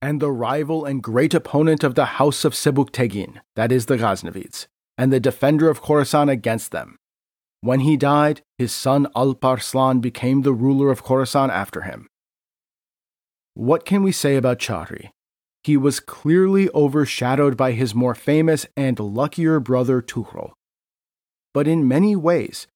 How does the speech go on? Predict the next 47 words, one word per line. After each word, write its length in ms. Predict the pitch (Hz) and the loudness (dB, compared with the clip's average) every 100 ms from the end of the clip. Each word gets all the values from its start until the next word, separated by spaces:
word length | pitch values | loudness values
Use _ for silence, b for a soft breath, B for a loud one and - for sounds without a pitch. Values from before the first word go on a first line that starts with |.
| _ - | _ -12
Chahri 540 | - 131 147 175 170 | -2 0 2 2 0
had 240 | 139 139 | -2 0
been 200 | 139 156 | 0 2
the 80 | 160 | 2
man 400 | 135 131 143 143 | 2 2 2 0
who 160 | 120 139 | 0 0
had 120 | 131 | 0
started 460 | - - 135 147 139 | -4 -2 0 0 -2
the 60 | |
Seljuks 600 | 131 - 131 127 139 - | -4 -2 -2 0 -2 -4
down 360 | 101 117 135 143 | -4 0 2 2
the 80 | 135 | 0
road 320 | 117 127 123 | 0 -2 -2
to 120 | 123 | -4
empire. 500 | 117 120 82 76 - _ _ _ _ _ _ _ _ | -4 -4 -6 -12 -14 _ _ _ _ _ _ _ _
He 120 | 151 | 2
had 220 | 165 185 120 | 2 2 2
been 160 | 151 | 2
the 140 | 175 156 | 2 2
leader 340 | 131 165 160 | 2 2 2
who 140 | 131 | 2
had 100 | 156 | 2
defeated 400 | 151 - 156 170 | 2 0 0 0
the 120 | 160 120 | 0 2
Ghaznavids 520 | 135 139 156 151 139 | 0 0 0 0 0
at 140 | 143 | 0
the 80 | 143 | -2
Battle 320 | 117 131 147 | 0 0 0
of 100 | 131 | 0
Dandan 420 | 127 131 127 127 | 0 0 0 0
Khan. 320 | - 131 95 - _ _ _ _ - | -2 -4 -4 -10 _ _ _ _ -2
He 100 | 160 | 0
had 120 | 180 | 2
then 220 | 135 147 151 | 0 -2 0
taken 400 | 160 165 160 147 | -2 0 0 0
the 80 | |
senior 520 | 131 - 185 151 101 - | 0 0 0 0 -4 -2
eastern 420 | 165 160 - 180 | 0 0 0 -2
slash 500 | - - 143 143 - | -2 0 2 2 -2
left 320 | 120 123 147 | -2 -2 -2
side 380 | - - 156 151 | -4 0 2 2
of 120 | 139 | 0
the 100 | 123 | 2
new 140 | 123 143 | 2 2
state 280 | - 147 - | 0 -2 -2
for 160 | 143 | -4
himself 500 | 131 131 - 160 - | -2 -2 -2 -2 -4